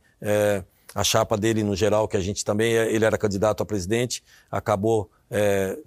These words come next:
deixando a candidatura e nos apoiando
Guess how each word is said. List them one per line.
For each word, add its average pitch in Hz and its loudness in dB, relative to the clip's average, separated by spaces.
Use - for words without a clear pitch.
deixando 113 2
a 104 2
candidatura 110 0
e - 0
nos 117 0
apoiando 113 0